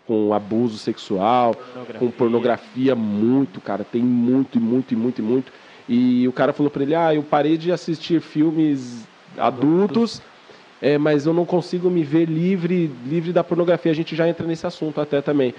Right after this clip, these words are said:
Speaker 1: Ele falou pro cara, "Só que o, você não consegue se ver livre porque a pornografia, o porneia, o se expor de uma maneira ero-, erotizada, ele tá presente em todo lugar, cara." Você abre um, um, um negócio do WhatsApp aqui,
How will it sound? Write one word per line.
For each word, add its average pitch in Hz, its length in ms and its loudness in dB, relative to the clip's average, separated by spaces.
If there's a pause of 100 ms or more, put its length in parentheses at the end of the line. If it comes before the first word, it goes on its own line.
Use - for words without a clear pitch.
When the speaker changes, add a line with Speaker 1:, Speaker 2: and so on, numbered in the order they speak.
(280)
Speaker 1:
Ele 143 140 2
falou 175 180 2
pro 190 120 0
cara, 160 240 2
"Só 165 180 -2
que 180 160 -4
o, - 360 -4
você 139 220 0
não 196 100 2
consegue 170 340 -2
se 165 100 0
ver 139 100 2
livre 180 200 0
porque 156 320 -2
a 156 80 4
pornografia, 165 1120 0
o 123 260 0
porneia, 123 720 2
o 117 180 2
se - 180 -6
expor 135 480 0
de 135 60 -4
uma 127 100 2
maneira 123 240 2
ero-, 120 240 2 (120)
erotizada, 123 600 0 (320)
ele 151 100 -2
tá 196 120 2
presente 196 480 0
em - 20 -10
todo 208 140 0
lugar, 277 360 0
cara." 233 200 -4 (400)
Você - 240 0
abre 185 320 4
um, 208 60 4
um, 165 920 2
um - 20 0
negócio 151 460 2
do 156 60 2
WhatsApp 147 560 2
aqui, 185 440 0